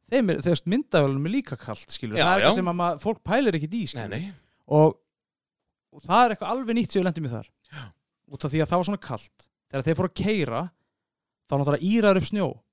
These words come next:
Speaker 2: Já.
Speaker 1: Og það var sól. Og þannig yfir daginn. Og það var svona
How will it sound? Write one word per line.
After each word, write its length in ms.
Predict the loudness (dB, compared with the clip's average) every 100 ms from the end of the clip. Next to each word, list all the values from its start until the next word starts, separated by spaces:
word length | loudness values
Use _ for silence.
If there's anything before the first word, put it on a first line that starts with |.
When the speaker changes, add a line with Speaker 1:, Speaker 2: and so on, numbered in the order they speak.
| _ -18
Speaker 2:
Já. 80 | -18
Speaker 1:
Og 280 | _ -12 -6
það 80 | -2
var 80 | -2
sól. 220 | -2 -4 -8 _ _ _ _ _ _ _ _ _ _ _
Og 120 | -8
þannig 220 | -6 -4
yfir 100 | -4 -4
daginn. 240 | -8 -12 _ _ -2
Og 540 | 2 2 0 _ -12
það 260 | -2 -2 -2
var 200 | -2 -2
svona 260 | -2 -2